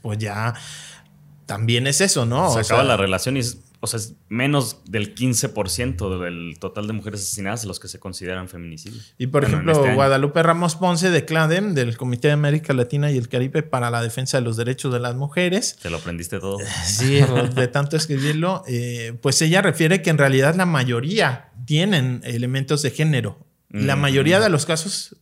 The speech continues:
Speaker 1: tendrían que ser feminicidio, digamos, como haciendo un promedio, ¿no? Por lo menos más de la mitad.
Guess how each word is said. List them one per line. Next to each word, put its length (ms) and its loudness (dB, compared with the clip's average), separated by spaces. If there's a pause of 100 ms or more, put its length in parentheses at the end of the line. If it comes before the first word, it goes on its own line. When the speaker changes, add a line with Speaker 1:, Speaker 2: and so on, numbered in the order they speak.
Speaker 1:
tendrían 480 2
que 120 0
ser 320 0
feminicidio, 840 0 (320)
digamos, 380 -2
como 380 -4 (460)
haciendo 420 0
un 80 2
promedio, 560 0 (160)
¿no? 160 -10
Por 100 -4
lo 80 0
menos 360 -2
más 240 -2
de 80 0
la 100 0
mitad. 380 -4